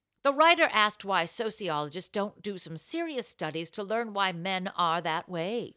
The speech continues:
Most of the men I know work hard at their jobs and are careful drivers, loving husbands, protective fathers, and concerned citizens. But these are the men you do not read about, because they are not newsworthy.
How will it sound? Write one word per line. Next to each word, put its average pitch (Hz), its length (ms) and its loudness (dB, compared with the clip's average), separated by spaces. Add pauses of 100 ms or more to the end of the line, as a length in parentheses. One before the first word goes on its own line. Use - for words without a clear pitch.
(580)
Most 359 260 4
of 330 60 -6
the 285 80 -6
men 285 160 4
I 262 180 6
know 233 200 4
work 202 340 2
hard 208 240 4
at 185 60 -6
their 165 100 -2
jobs 190 400 4
and 160 100 -6
are 160 60 -6
careful 247 400 -2
drivers, 175 500 -2
loving 208 340 2
husbands, 156 480 -8 (220)
protective 277 480 2
fathers, 185 380 0
and 240 140 -2
concerned 277 520 -4
citizens. 247 560 -2 (320)
But 320 220 8
these 339 340 2
are 294 60 2
the 262 100 2
men 226 280 0
you 202 120 0
do 185 200 0
not 156 400 -6
read 156 200 -4
about, 127 380 -8 (180)
because 175 320 -4
they 165 180 0
are 165 180 2
not 165 400 -4 (140)
newsworthy. 143 1000 -8